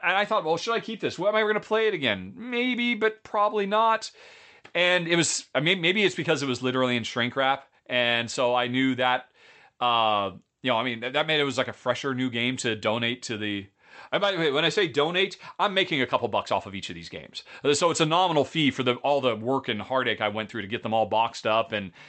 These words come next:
packaged and sent. So I made a little bit off of all these games, uh, but just, you know, I think it was less than five dollars a box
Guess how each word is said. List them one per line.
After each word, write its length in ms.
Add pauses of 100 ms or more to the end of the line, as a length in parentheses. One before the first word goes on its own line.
(180)
packaged 520
and 140
sent. 400 (200)
So 120
I 60
made 180
a 40
little 360
bit 260
off 220
of 100
all 140
these 140
games, 460
uh, 260
but 120
just, 280
you 80
know, 240 (300)
I 80
think 200
it 40
was 120
less 160
than 120
five 200
dollars 240
a 40
box 400